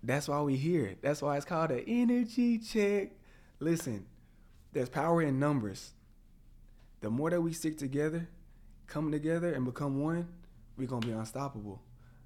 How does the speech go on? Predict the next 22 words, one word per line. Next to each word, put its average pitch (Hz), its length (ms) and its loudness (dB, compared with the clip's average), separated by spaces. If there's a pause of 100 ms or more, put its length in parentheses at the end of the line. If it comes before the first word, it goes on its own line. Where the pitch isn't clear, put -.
(180)
So, 98 380 -2 (540)
Energy 156 360 2
Check 131 300 -2
is 117 100 -4
gonna 127 180 -2
be 131 80 0
the 117 60 -2
number 135 240 0
one 147 120 0
brand 143 200 -2
in 147 60 -2
the 151 80 0
world. 117 320 0 (960)
J 131 220 2
three 165 160 0
Productions 151 640 2
is 123 120 -2
gonna 120 220 -2
be 123 100 0
the 113 120 -2
number 123 240 -2
one 123 480 -2